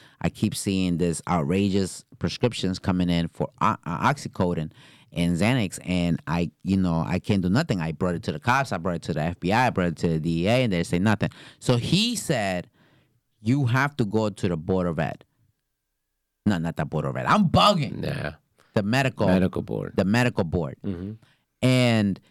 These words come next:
Speaker 1: you have to bring 'em your, uh, case and actually, like, 'cause they don't really have to prove. You know how, like, you go to court, you have to prove without a doubt that you did that crime?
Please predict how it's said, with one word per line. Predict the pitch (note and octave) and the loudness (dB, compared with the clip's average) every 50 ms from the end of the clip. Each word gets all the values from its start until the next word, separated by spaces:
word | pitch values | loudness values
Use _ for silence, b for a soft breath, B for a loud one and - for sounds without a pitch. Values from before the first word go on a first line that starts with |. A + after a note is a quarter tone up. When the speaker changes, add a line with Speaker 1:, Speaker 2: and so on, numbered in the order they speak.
| b b b | b b b
Speaker 1:
you | - G2+ G2+ G#2+ A#2+ A2+ A2 | -10 -4 0 0 2 2 4
have | C3+ C#3 C3+ C3+ C3+ B2 - | 4 4 4 4 2 2 0
to | C3 | 0
bring | A2 F#2 - A2 A2+ A#2 A2+ A2 | 0 0 0 0 2 2 2 0
'em | G#2 F#2+ F2 - - _ - | 0 -2 -2 -4 -8 _ -12
your, | - D#2 E2+ E2 E2 E2 F2 G2+ G#2+ G#2+ G#2+ G2+ F#2+ F2 - - _ _ _ _ _ _ _ _ - | -8 -6 -4 -4 -2 0 2 2 4 4 4 2 2 0 -2 -6 _ _ _ _ _ _ _ _ -4
uh, | G2 G2 F#2 E2+ - | -2 -2 -2 -2 -4
case | - B2+ A2+ A2 G#2 - - | -2 0 0 0 0 -2 -4
and | C#2+ F#2+ F#2+ F#2 D#2 - _ _ - | -2 -2 -2 -2 -4 -8 _ _ -4
actually, | - F#2 G#2 A2 - - A2 G2+ F#2 F#2 F2+ F2 D#2+ | -2 0 0 0 0 0 0 0 0 0 0 0 -2
like, | D2+ F#2 F#2 F2+ - - B B B B | -2 0 -2 -2 -2 -6 B B B B
'cause | B C3 A#2 G2 | B 0 0 0
they | G2+ C3 C#3 | 0 0 0
don't | D#3+ E3 D#3+ D3 F#2 G2 A2+ | 0 0 -2 -2 -4 -4 -2
really | C#3 D3+ D#3 D3 | 0 0 0 2
have | C3 C3+ A#2+ - - | 2 0 0 0 -2
to | B2+ - | -2 -2
prove. | - - C#3 A2+ C3 | 0 0 -2 0 0
You | C#3 D3+ E3+ | 0 2 2
know | E3+ D3+ | 2 0
how, | D3 C#3+ C3+ | 0 0 0
like, | B2+ A#2+ A2+ G#2+ G2+ | 0 0 -2 -2 -2
you | A2 G#2+ | -2 0
go | G#2+ C#3 | 2 2
to | A#2 G2 | 0 0
court, | - - - A2+ A2+ A2 G#2+ - - B B B B B B - | -2 -2 0 0 0 0 0 -4 -8 B B B B B B 2
you | B2+ C3+ | 2 2
have | C3+ A#2+ - | 2 0 -2
to | - | -4
prove | F2+ - - - B2 B2 A2+ G2+ | -4 0 0 0 0 0 -2 -2
without | G#2 G#2 F#2+ G2+ G2 F#2+ | -2 0 0 2 2 0
a | F2 | 0
doubt | D#2 D#2 G2 F#2+ G2 F#2 - - - | 0 2 2 2 0 0 -4 -4 -4
that | F2+ F2+ | -2 0
you | F2+ G#2 G#2+ | 0 0 0
did | F2+ - A2 G#2 F#2 - - | 0 0 0 0 0 0 -2
that | G2 F#2 F2 - | -2 -2 -2 -4
crime? | - - G2+ G2+ G#2+ G#2+ G#2+ A2 | -2 -2 0 2 2 0 -2 -4